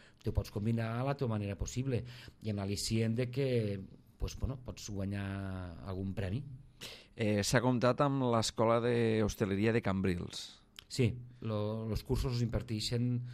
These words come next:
Speaker 1: professors, en este cas Jordi Jardí, que és el director del Departament de Cuina de l'Escola d'Hostaleria de Cambrils.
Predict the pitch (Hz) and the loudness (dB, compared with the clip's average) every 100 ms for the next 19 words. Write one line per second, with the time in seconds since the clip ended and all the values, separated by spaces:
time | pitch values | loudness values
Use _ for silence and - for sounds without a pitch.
0 | - - - - - - 117 113 107 110 | -14 -20 -20 2 2 2 0 0 0 -2
1 | 113 117 113 110 110 110 104 101 117 113 | 0 0 2 2 2 0 -2 -2 -2 0
2 | 104 101 - 107 120 113 107 101 98 95 | -2 -2 2 2 2 0 -2 -2 -4 -6
3 | 98 104 104 104 104 101 113 123 120 107 | -8 -6 -2 0 0 0 0 2 2 0
4 | 101 98 - 110 107 110 - 98 104 104 | -2 -6 -6 -4 -2 -4 -4 -4 -4 -6
5 | 92 82 85 - | -10 -12 -14 -16